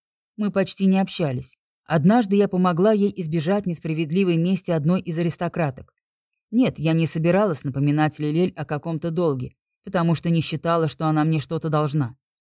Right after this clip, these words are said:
Ведь тогда я поступила по совести. Но что, если мне удастся найти работу где-нибудь подальше от столицы?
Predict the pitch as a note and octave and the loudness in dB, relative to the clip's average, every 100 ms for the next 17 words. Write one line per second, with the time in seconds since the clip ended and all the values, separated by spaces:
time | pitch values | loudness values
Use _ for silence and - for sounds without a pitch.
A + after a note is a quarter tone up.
0 | _ _ A#3+ A#3 F3+ D3 F3+ F3 D#3 D#3 | _ _ -4 -2 -2 2 2 2 0 -4
1 | - C#3 E3 D#3+ D3+ C#3 F3 D3+ - - | -8 -6 -2 -2 -2 -4 -4 -6 -8 -14
2 | _ _ _ _ - E3+ F3+ - C4 G#3+ | _ _ _ _ 0 2 2 0 -2 2
3 | A3+ - G#3 G#3+ G#3 E3 A3 A3+ G#3 G3+ | 2 4 4 4 2 2 0 0 -2 0
4 | F#3+ A3+ A3+ G#3+ A3+ D#3 B2 C3+ D3+ C#3+ | 0 -2 -2 -2 -2 -4 -4 -2 0 0
5 | D#3 - D#3 D3 D#3 - E3 - E3+ D#3+ | -2 -2 -2 0 0 0 -4 -2 -4 -2
6 | B2+ - | -4 -8